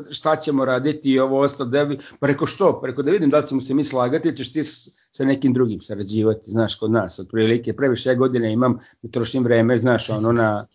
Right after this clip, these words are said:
na neke druge, otprilike tako, ovaj,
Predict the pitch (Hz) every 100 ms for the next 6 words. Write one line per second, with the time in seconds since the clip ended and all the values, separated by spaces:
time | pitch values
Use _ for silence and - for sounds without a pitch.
0 | 135 131 127 131 127 123 107 104 98 90
1 | - 104 98 107 113 95 104 98 151 175
2 | - - - - _ - 123 131 131